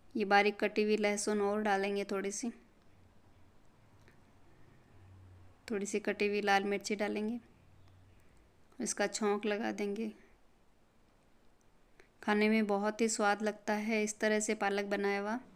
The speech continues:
बच्चे भी खाते हैं। तो आप भी इस तरीके से पालक बनाइए।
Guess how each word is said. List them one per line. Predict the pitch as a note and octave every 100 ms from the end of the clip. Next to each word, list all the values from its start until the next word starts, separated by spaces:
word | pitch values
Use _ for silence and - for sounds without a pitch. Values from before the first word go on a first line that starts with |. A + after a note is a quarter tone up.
| - - - A3
बच्चे | G#3 A3+
भी | A3+ A3
खाते | A3 -
हैं। | G#3+ A3 A#3 - - - - _ - - _ _ - _ _ _ _ _ - - _ - - _ - - -
तो |
आप | - G#3 G#3
भी | A#3
इस | A#3 A3+
तरीके | A3+ A3+ A#3
से | A3+ A3+
पालक | G#3+ G#3+ G#3
बनाइए। | G3+ G3+ G3+ G#3+ A3 A3 A3